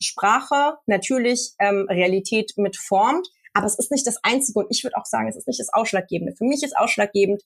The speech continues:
wie verhält sich diese Person, ähm, real im Leben? Was für eine politische Perspektive hat sie?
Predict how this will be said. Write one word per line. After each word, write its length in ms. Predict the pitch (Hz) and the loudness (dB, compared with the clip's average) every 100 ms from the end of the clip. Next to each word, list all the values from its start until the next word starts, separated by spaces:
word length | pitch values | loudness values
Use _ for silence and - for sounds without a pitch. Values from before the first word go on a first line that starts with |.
| _ _ - | _ _ 0
wie 200 | 254 269 | 2 2
verhält 280 | 240 226 | 2 2
sich 100 | 220 | 0
diese 180 | 208 196 | 0 -2
Person, 500 | - 196 196 196 196 - _ _ | 0 2 4 2 0 -6 _ _
ähm, 160 | 185 180 | 0 2
real 640 | - 175 - 185 202 339 381 185 | 0 0 2 4 4 4 2 0
im 100 | 170 | 2
Leben? 400 | 180 214 285 381 - _ _ | 4 2 2 -2 -4 _ _
Was 340 | 175 214 214 - | 2 2 2 2
für 300 | 226 202 - | 4 4 4
eine 580 | 196 196 196 185 180 180 | 2 2 0 0 0 0
politische 340 | 214 214 - - | 2 2 2 0
Perspektive 540 | 196 190 180 233 269 | -2 -2 -2 0 2
hat 220 | 285 277 | 0 0
sie? 240 | - 302 | 0 0